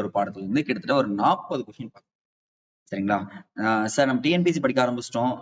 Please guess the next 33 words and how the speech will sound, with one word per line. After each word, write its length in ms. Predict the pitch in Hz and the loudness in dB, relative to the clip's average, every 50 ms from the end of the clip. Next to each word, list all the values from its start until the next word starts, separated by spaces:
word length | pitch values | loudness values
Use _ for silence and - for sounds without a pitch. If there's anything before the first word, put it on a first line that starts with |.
| 123 113 | -4 -2
லைவ் 160 | 113 123 123 131 | -2 0 0 -2
டெஸ்ட்டும் 260 | 131 - 147 135 131 | -2 0 0 0 2
போட 120 | 123 117 110 | 2 2 2
ஆரம்பிச்சிட்டோம். 560 | 107 110 107 104 107 110 - - 104 107 107 101 101 | 2 0 -4 -6 -6 -8 -10 -8 -6 -6 -4 -4 -4
But 140 | 101 95 90 98 | -4 -4 -4 -8
நமக்கு 260 | 98 95 95 90 98 104 | -10 -10 -10 -10 -2 0
என்ன 220 | 123 147 160 160 151 139 | 0 0 2 2 2 2
ஒரு 100 | 120 113 110 104 | 2 0 -2 -2
விஷயம்னா, 460 | - - 107 104 98 95 95 98 95 98 98 98 101 _ _ _ _ _ _ - | -4 -4 -4 -4 -6 -6 -6 -8 -6 -8 -8 -8 -10 _ _ _ _ _ _ -20
அதை 140 | 90 90 92 _ - | -20 -20 -14 _ -4
படிச்சுட்டு 400 | 92 104 120 139 135 - 147 151 | -2 0 0 -2 -2 0 -2 -2
அட்டெண்ட் 180 | 135 127 127 113 | 0 0 0 -2
பண்ணீங்கன்னா 300 | 107 107 107 123 185 - | -2 -4 -2 -2 -2 -2
இன்னும் 180 | 247 208 202 175 | -2 -4 -2 -2
கொஞ்சம் 220 | 147 120 120 104 104 | -2 -2 0 0 -2
பெட்டரா 260 | 104 92 - 120 120 117 | -2 -2 2 2 2 2
இருக்கும். 260 | 104 156 180 202 185 156 _ _ _ 104 120 | 2 2 0 0 0 -2 _ _ _ -4 -2
இந்த 100 | 113 110 - | -2 -2 0
டெஸ்ட் 260 | 127 123 - - - 240 214 | -2 -2 -2 -4 -6 -2 0
முடிச்சிட்ட 300 | 202 180 151 - - 127 117 | 0 2 0 0 0 0 0
உடனே 200 | 113 120 151 196 180 185 - - - | 2 2 0 0 -2 -6 -12 -8 -6
அன்னைக்கு 220 | 117 120 123 117 117 | -2 -2 0 0 2
நைட்டே 340 | 120 135 156 175 180 185 202 202 185 | 2 2 0 0 0 0 0 0 0
உட்காந்து 320 | 143 - 147 139 139 143 143 | 0 2 2 2 2 0 -4
கொஸ்டின்ஸ் 240 | 135 131 135 135 135 | -4 -4 -4 -2 -2
எல்லாம் 120 | 135 120 120 | -2 -2 0
எங்கேருந்து 240 | 123 123 123 120 | 0 0 0 0
எடுத்திருக்கோம், 340 | 117 123 123 120 - 123 117 | -2 -4 -8 -4 -4 -4 -2
எப்படி 160 | 113 117 120 117 110 - _ _ _ _ _ _ | 0 0 -2 -2 -2 -6 _ _ _ _ _ _
line 180 | 104 113 123 127 | 0 2 4 4
by 60 | 127 123 | 4 4
line-ஆ 200 | 123 123 123 123 123 | 4 2 2 2 0
நம்ம 180 | 120 117 117 | 0 0 0